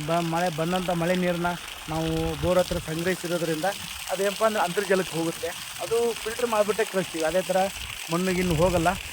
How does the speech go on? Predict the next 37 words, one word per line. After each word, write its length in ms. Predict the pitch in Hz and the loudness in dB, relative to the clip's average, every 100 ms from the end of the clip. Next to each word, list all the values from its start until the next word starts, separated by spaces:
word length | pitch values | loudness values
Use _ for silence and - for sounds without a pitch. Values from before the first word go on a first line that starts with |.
| - 190 | -6 -2
ಏನಪ್ಪ 200 | 196 214 | 0 2
ಮಣ್ಣಿನ 360 | 202 190 240 240 | 4 4 4 4
ಕಲರ್ 220 | 233 214 | 6 6
ನೀರು 220 | 202 240 | 8 8
ಹೋಗುತ್ತೆ, 560 | 208 170 139 - - - | 8 4 -4 -8 -10 0
ಮಣ್ಣು 200 | 180 202 | 2 4
ಹೋಗಲ್ಲ. 200 | 175 160 196 - - - | 4 2 0 -2 -12 -8
ಅದಕ್ಕೋಸ್ಕರ 420 | 165 190 208 - 196 | -4 -2 -2 2 4
ಹೇಳ್ತಾ 200 | 185 190 | 6 4
ಇದ್ದೀನಿ 260 | 185 185 | 4 2
ರೈತ 200 | 180 175 | 2 2
ಬಾಂಧವರೇ, 460 | 180 180 180 196 196 - - - | 2 4 4 2 0 -8 -8 4
ತಾವು 220 | 175 214 | 6 6
ಕೂಡ 180 | 208 208 214 202 | 6 6 6 4
ಈ 100 | 175 | -2
ಬೋರ್ವೆಲ್ 320 | 165 165 196 185 | 0 2 2 0
ರೀಚಾರ್ಜ್ 300 | 175 196 165 | 0 -2 -2
ಪ್ರತಿಯೊಬ್ಬರು 440 | 185 170 262 262 | -2 2 2 4
ಮಾಡಿಸ್ಕೊಂಡ್ರೆ 480 | 226 220 220 226 226 | 4 4 2 2 2
ತುಂಬ 220 | - 240 | 4 8
ಒಳ್ಳೆಯದು. 340 | 247 208 165 151 - - - - | 10 8 6 0 -8 -12 -8 -6
ಯಾಕಂದರೆ 600 | 185 220 214 214 - - - | -2 2 2 0 -6 -12 -2
ನಾವೆಲ್ಲ 380 | 180 196 196 254 | 2 4 6 6
ನೀರು, 320 | 214 220 262 | 6 4 2
ಭೂಮಿಯಿಂದ 340 | 180 233 269 262 | 4 4 6 6
ನೀರು 240 | 220 254 | 6 6
ತೆಗಿತಾ 280 | 233 226 220 | 6 8 6
ಇದೀವಿ, 220 | 170 139 - 165 | 6 2 -2 -2
ನೀರು 160 | 233 | 4
ಯಾರು 180 | 226 214 | 6 6
ನಾವು 180 | 214 202 | 4 2
ಕೊಡ್ತಾ 320 | 165 165 208 | 2 4 8
ಇಲ್ಲ, 160 | 190 139 - - - - - - - - | 8 6 -6 -14 -14 -14 -14 -14 -12 -6
ಸರಿನಾ? 200 | 170 190 180 - | -2 -2 -2 -2
ಆ 120 | 151 208 | 6 8
ಒಂದು 200 | 233 190 | 8 2
ಉದ್ದೇಶದಿಂದ 400 | 196 190 196 | 2 2 2